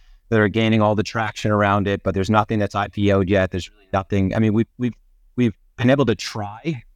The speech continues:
the actual tools and, and, and things that have come of it, whether it's chat G P T or some of the, like, funner art-related programs. Um, but that's non-serious. I mean, that's trivial compared to what I think probably comes over the next few years, and we haven't even seen the market reflect that with any new projects or,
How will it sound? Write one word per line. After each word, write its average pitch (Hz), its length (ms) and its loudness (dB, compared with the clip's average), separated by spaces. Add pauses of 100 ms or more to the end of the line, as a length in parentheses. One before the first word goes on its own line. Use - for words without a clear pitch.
the 107 160 0
actual 101 560 2 (160)
tools 120 440 0
and, 87 200 -12 (140)
and, 87 280 0 (300)
and 87 160 -4
things 110 240 0
that - 60 -8
have 87 160 -6
come 110 200 0
of 113 140 4
it, 160 120 2 (220)
whether 82 220 -2
it's 87 120 -4
chat 87 280 -2
G - 80 -8
P 87 120 -4
T 127 320 2
or 87 160 2
some 92 200 -2
of 80 60 -2
the, 82 100 0
like, 82 180 -2 (540)
funner 101 420 2
art-related 104 640 0 (140)
programs. 90 640 -2 (400)
Um, 87 360 2
but 156 120 0
that's - 180 -4
non-serious. 104 720 0
I - 60 -2
mean, 101 120 0
that's 101 200 -2
trivial 110 400 0
compared 98 360 0
to 92 120 2
what 95 240 0
I 92 120 2
think 90 300 -6
probably 90 420 0
comes 110 440 0
over 95 140 2
the 90 100 0
next 92 200 0
few 95 120 -4
years, 110 340 2
and 92 140 0
we 85 60 0
haven't 95 220 2
even 87 160 -2
seen 95 280 0
the 92 60 2
market 90 380 0
reflect - 420 -4
that 98 300 0
with - 160 -10
any 87 280 0
new 87 280 0
projects 90 600 0
or, 82 320 -2